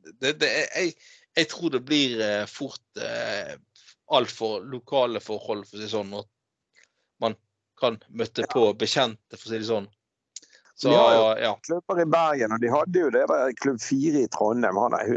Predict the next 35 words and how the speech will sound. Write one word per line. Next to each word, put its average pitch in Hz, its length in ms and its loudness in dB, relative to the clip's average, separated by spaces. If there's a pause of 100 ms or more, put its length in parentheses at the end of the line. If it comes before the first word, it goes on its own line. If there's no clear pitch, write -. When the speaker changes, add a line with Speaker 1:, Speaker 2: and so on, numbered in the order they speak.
Speaker 2:
det - 100 -2
var 117 120 2
jo 110 80 -2
den 110 140 0
der 107 100 -2
saken 92 460 -2
med 85 100 -6
han 92 140 -2
der. 87 140 0
Speaker 1:
Ja, 90 240 2
han, 139 340 2
ja. 98 200 -6 (560)
Ja, 110 160 -2
Speaker 2:
Han 131 180 0
er, 110 280 2
Speaker 1:
ja. 104 120 0 (160)
Speaker 2:
jeg - 180 -6
tror 156 160 0
han 131 100 0
ble 117 80 2
dømt 131 240 0
for 117 140 0
hallikvirksomhet, 104 680 -2
men 120 140 -6
det, - 120 0
det 196 220 2
var 143 200 0
jo 185 140 0
rett 135 480 -4
og - 40 -2
slett 127 240 4
Speaker 1:
Ble 107 80 -2
Speaker 2:
en - 60 -4
sånn 117 220 -8
klubb. 104 280 -6